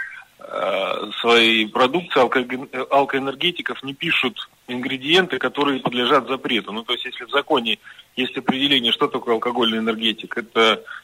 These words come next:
вещество, содержащее алкоголь, энергетические напитки, перечисляется, их ссылаются на гос, то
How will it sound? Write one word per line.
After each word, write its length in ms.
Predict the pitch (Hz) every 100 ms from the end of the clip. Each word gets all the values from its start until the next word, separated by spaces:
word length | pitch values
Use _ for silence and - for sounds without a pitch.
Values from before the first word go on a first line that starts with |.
| _
вещество, 480 | 110 113 - - 139
содержащее 680 | 117 113 117 127 120 - 117
алкоголь, 480 | 113 131 135 175 165
энергетические 720 | 123 113 123 196 - - 135
напитки, 440 | 135 - 135 -
перечисляется, 880 | 110 123 - - - 175 170 139 127
их 120 | 113 -
ссылаются 440 | 127 135 127 -
на 140 | 123
гос, 300 | 131 180 185 -
то 240 | 156 156